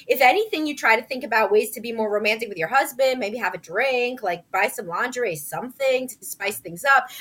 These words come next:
But you don't try to turn the dial back up because that would be considered a risk to the marriage.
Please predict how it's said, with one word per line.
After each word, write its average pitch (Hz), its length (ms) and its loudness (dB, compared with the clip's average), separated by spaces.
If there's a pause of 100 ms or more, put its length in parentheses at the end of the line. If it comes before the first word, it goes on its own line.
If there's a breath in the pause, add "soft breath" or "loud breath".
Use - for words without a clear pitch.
But - 160 -8
you 294 80 -8
don't 349 200 0
try 370 220 2
to - 60 -10
turn 254 240 -2
the 247 80 0
dial 208 300 2
back 165 340 -2 (320)
up 349 340 2 (140)
because 240 300 -2
that 233 200 4
would 233 120 -6
be 247 100 -10
considered 220 480 -4
a 208 40 -2
risk 170 440 -6
to - 120 -14
the 214 80 -8
marriage. 214 760 -4